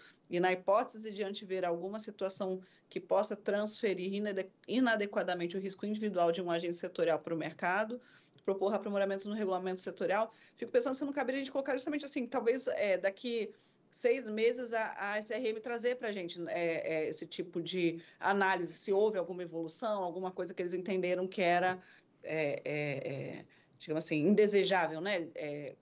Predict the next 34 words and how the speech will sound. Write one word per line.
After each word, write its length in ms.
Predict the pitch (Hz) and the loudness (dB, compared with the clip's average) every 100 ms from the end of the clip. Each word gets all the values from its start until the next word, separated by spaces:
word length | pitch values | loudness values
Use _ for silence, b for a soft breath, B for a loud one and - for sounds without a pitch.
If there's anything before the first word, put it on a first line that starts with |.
| _ | _
como 380 | - 180 185 170 | -6 -4 -4 -6
transferência 800 | 170 - 196 196 180 185 180 170 | -8 -2 -2 0 0 0 -2 -6
de 80 | - | -10
custos 400 | - 196 170 147 | -4 -4 -4 -4
pra 180 | 165 | -2
agentes 520 | 165 160 170 170 165 160 | 0 -2 -4 -6 -8 -8
e 80 | |
tal. 280 | 165 143 - b b b - | -4 -4 -6 b b b -10
Então, 300 | - 175 180 | 2 2 2
fiquei 280 | 214 214 | -2 -2
pensando 300 | 208 208 214 | -2 -2 -2
um 40 | 202 | -2
pouco 180 | 190 196 | -4 0
sobre 260 | 208 190 | 0 0
isso, 240 | 196 233 - | 0 -2 -4
tá, 240 | 185 196 | -2 0
Elvio? 280 | 190 160 151 | 2 0 -2
Que 140 | - | -12
talvez 360 | - 175 175 175 - | -4 0 0 -2 -8
uma, 380 | 185 180 170 - | -2 2 2 0
um, 280 | 185 180 175 B B | -4 -6 -8 B B
uma 80 | 294 | 2
recomendação 520 | 349 339 277 254 262 | 4 4 2 0 -2
nesse 200 | 247 247 | -6 -6
sentido, 440 | 240 214 208 202 | -6 -6 -4 -4
não 80 | 208 | -4
precisa 200 | 262 349 | -4 -2
ser 160 | 330 262 | -2 0
talvez 260 | 240 214 | 0 0
uma 80 | 214 | 0
determinação, 520 | 196 196 262 170 - | -2 -2 -2 -2 -2
mas 120 | 247 220 | -4 0
uma 100 | 220 | 0
recomendação 640 | 214 214 202 196 220 | 0 -2 -2 0 -2